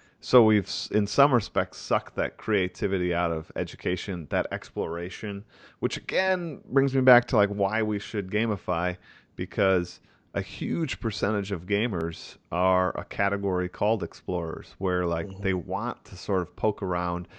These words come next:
Speaker 1: They wanna, to be honest, they wanna become average at a lot of things. And, and it's
Speaker 2: Right.
Speaker 1: not necessarily about mastery.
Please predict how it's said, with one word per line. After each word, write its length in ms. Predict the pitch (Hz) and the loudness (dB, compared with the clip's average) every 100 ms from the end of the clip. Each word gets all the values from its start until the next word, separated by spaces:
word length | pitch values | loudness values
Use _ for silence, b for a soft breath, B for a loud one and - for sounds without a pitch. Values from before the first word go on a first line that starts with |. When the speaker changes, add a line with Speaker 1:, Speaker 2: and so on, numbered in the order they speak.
| B B | B B
Speaker 1:
They 100 | 101 | -2
wanna, 380 | 98 104 131 120 b b b _ _ | 0 2 2 0 b b b _ _
to 100 | - | 2
be 140 | 104 98 | 6 6
honest, 380 | 95 165 - - _ | 4 0 0 -8 _
they 100 | 110 | 6
wanna 240 | 113 131 151 | 8 8 6
become 500 | 113 - 131 139 113 - | 2 -2 0 0 0 -2
average 480 | 107 110 107 101 101 | -2 0 0 -2 0
at 100 | 92 | -2
a 40 | |
lot 220 | 92 90 | 0 0
of 80 | 90 | -2
things. 640 | - 113 98 78 80 - - _ | -6 -6 -4 -6 -14 -18 -20 _
And, 240 | 92 90 | -6 -4
and 160 | - 95 | -4 -4
it's 120 | 95 | -2
Speaker 2:
Right. 60 | 90 | 0
Speaker 1:
not 280 | 98 - - | -2 -2 -4
necessarily 720 | 101 107 - 131 143 147 156 | -2 -2 -6 -6 -4 -2 0
about 260 | 143 160 147 | 0 -2 -2
mastery. 540 | 151 156 - 190 190 | -4 -6 -8 -8 -10